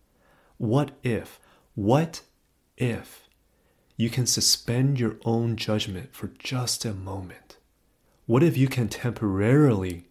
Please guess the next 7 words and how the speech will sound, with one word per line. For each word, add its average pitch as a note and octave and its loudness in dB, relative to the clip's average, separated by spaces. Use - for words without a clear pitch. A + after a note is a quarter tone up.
hold C3+ 2
the B2 0
belief F#2 -4
that G2 -2
believing F#2+ -2
is G2+ -6
seeing? F2 -4